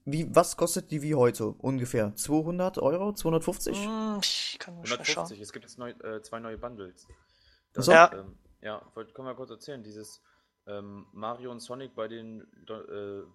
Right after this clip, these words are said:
Speaker 3: Olympia Games in London zweitausendzwölf oder so eine Scheiße.
Speaker 1: Mhm.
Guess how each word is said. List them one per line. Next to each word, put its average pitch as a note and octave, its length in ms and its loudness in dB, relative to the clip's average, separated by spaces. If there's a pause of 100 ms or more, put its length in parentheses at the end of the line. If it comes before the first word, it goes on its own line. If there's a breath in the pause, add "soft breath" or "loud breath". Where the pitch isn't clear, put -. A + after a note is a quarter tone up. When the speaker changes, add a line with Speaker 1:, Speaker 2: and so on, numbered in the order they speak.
(640)
Speaker 3:
Olympia A#2 360 -8
Games A#2+ 260 -10
in G2 80 -14
London C3+ 340 -8
zweitausendzwölf A2+ 800 -10
oder C#3+ 140 -8
so D3 60 -12
eine D#3+ 100 -12
Scheiße. F#3 460 -10 (140)
Speaker 1:
Mhm. D3 440 4